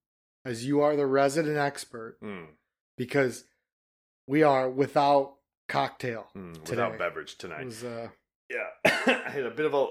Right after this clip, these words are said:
Speaker 2: a long weekend, and all my stuff was dirty today, and I didn't do any dishes today. So,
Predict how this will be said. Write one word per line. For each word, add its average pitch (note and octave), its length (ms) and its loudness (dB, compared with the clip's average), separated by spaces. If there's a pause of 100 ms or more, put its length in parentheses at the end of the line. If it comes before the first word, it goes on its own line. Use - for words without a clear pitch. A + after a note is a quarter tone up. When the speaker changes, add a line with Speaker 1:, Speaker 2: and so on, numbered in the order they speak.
Speaker 2:
a A#2 40 -6
long B2 300 2
weekend, A2+ 400 -2
and G2+ 160 -8
all A2 180 0
my G#2 480 -2
stuff - 320 -6
was F#2 160 -8
dirty F#2 360 -4
today, F2 420 -2
and E2+ 100 -6
I F2 100 -2
didn't E2+ 340 -10 (240)
do F2+ 120 -6
any D#2+ 140 -8
dishes D2+ 360 -10
today. D2 320 -16 (580)
So, B2 420 4